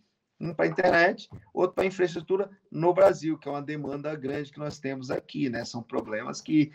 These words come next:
têm que ser resolvidos e, obviamente, quem empreender nessas áreas no Brasil vai,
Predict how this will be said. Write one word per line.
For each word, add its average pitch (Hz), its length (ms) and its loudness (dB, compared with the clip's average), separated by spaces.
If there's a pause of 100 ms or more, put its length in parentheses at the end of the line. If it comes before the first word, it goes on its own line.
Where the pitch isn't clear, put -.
(200)
têm 139 160 6
que 131 60 -4
ser 131 120 2
resolvidos 143 640 4
e, 156 40 4
obviamente, 139 520 4
quem 151 120 -2
empreender 143 480 0
nessas 123 320 -2
áreas 113 200 0
no 123 120 -2
Brasil 127 340 0
vai, 135 140 2